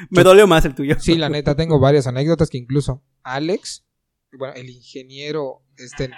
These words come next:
Speaker 1: <laughs>
Speaker 2: emprendedor,
Speaker 1: Alex.
Speaker 2: empresario, ingeniero automotriz, Alejandro Chan, tuvo la, el, pues, el placer o, <laughs> o la mala suerte, pues, de acompañarme, cabrón, porque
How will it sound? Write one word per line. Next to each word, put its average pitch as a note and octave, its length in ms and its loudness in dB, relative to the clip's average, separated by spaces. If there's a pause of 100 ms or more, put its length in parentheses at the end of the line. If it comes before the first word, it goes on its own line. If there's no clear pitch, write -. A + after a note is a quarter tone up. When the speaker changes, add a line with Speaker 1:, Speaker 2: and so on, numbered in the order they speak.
Speaker 1:
<laughs> - 160 -20
Speaker 2:
emprendedor, D#3 720 2
Speaker 1:
Alex. F#3 100 0
Speaker 2:
empresario, D#3+ 480 2
ingeniero D#3 360 -4
automotriz, C3 520 -4
Alejandro C3 600 -4
Chan, D3 280 -4 (760)
tuvo E3 420 0
la, A#2+ 520 -8 (120)
el, A#2 340 -20 (100)
pues, - 200 -14
el A#2+ 80 -16
placer A#2+ 500 -6
o, E3+ 80 2
<laughs> - 800 6
o D#3+ 80 -2
la C#3+ 120 0
mala D#3+ 220 -2
suerte, F#3 320 2
pues, D#3 120 4
de C#3 60 -6
acompañarme, D3+ 600 -8
cabrón, F3 320 -2
porque D3 320 -2